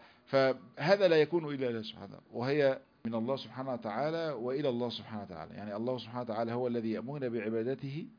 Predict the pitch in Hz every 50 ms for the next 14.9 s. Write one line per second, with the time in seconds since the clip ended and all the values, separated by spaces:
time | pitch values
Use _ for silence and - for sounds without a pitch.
0 | _ _ _ _ - - _ _ _ _ - - 110 117 117 117 110 110 120 151
1 | 156 139 127 - 113 120 135 135 120 110 104 110 135 135 131 127 110 - _ _
2 | - 131 143 147 143 123 131 127 127 123 123 120 117 110 - 120 110 123 - -
3 | 113 98 95 92 87 85 78 76 - - - 80 95 107 113 98 107 220 170 180
4 | 185 165 156 143 156 151 131 127 117 110 110 110 113 123 143 147 143 120 120 123
5 | 143 143 139 135 147 156 135 120 113 113 - 151 143 131 120 120 117 110 - 139
6 | 139 135 123 123 123 107 98 92 107 104 95 90 90 - - _ _ _ - -
7 | 87 101 - - 143 - - 127 113 110 - - _ _ _ _ - _ - -
8 | _ _ _ _ _ _ - 113 131 107 113 - - 117 123 135 143 127 - 95
9 | 90 104 107 104 - - 120 120 127 123 110 107 104 - 101 104 - 120 127 120
10 | 113 113 123 127 127 127 135 143 151 - - 110 107 110 131 131 123 123 113 110
11 | 107 113 117 123 127 120 113 123 117 117 117 104 104 101 95 98 110 131 127 131
12 | 131 127 139 147 156 - - 110 110 123 113 - 123 113 107 104 - - 123 120
13 | 117 110 107 104 117 117 117 113 107 110 - 110 101 113 131 135 117 101 101 104
14 | 123 120 110 107 - 107 87 95 98 101 104 117 113 127 135 139 151